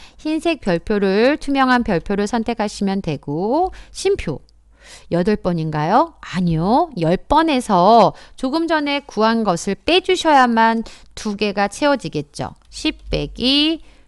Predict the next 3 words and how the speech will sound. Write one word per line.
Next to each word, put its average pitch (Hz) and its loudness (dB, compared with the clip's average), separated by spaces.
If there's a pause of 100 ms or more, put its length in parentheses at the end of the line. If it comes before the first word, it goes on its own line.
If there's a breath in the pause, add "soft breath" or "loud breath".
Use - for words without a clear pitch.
(120)
쿼션트라는 240 -2
함수를 214 -4
이용하셔서 180 0